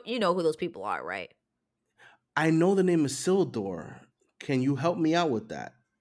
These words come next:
Speaker 1: Yeah, so Isildur and Elendil, which is the dad. So
Speaker 2: Yeah.
Speaker 1: they're the ones that were, if you watch Fellowship of the Ring, that's the king.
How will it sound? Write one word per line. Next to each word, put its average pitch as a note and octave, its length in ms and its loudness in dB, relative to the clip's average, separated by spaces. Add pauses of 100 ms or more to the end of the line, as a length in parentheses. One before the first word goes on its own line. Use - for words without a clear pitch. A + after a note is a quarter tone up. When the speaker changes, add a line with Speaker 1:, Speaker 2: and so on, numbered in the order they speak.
(140)
Speaker 1:
Yeah, F#3 200 2 (120)
so - 240 0 (260)
Isildur C4 600 0
and G#3+ 180 -2
Elendil, F#3+ 800 -2
which E3 200 -6
is D#3+ 160 -6
the D#3+ 120 -6
dad. C#3 500 0 (240)
So F#3+ 360 4
Speaker 2:
Yeah. F3 100 -6
Speaker 1:
they're A#3 420 4
the A3+ 120 -2
ones G3 500 -6
that F3 180 0
were, F3 180 -4 (160)
if F#3 300 -6
you F#3+ 80 -6
watch E3+ 340 2
Fellowship G3+ 460 -4
of G#3+ 60 -8
the A3+ 100 0
Ring, F3 460 -6 (460)
that's G3+ 280 4
the A3+ 120 2
king. G#3+ 720 -2